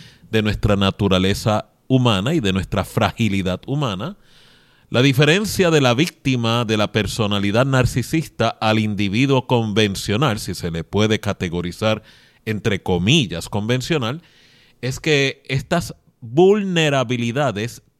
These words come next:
controlan, secuestran, dominan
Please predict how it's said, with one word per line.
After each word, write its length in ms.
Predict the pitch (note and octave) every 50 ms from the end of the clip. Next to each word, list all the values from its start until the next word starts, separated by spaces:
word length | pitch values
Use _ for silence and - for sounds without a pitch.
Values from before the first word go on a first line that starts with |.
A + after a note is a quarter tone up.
| _ - E3+
controlan, 1040 | D#3+ D3+ D3+ D3 C#3+ C#3 B2+ _ - E3+ E3 E3 D#3+ D3+ C3+ G#2+ F2+ D#2 C#2+ C#2 - _ _ _ _ _ _ _ _ _ _ _ _ _ _ _ _ _ _ _ _
secuestran, 1300 | - - - D#3 C#3+ B2+ - - D3+ D#3 D#3 D#3 D3 - - - _ - A#2+ G2+ F2 D#2 C#2+ C2 - _ _ _ _ _ _ _ _ _ _ _ _ _ _ _ _ _ _ _ _
dominan 880 | A2 G#2+ A2+ C#3 C#3 C#3 C#3 D3 D#3 D#3+ D#3 D3 B2+ G#2 F2+ E2 D2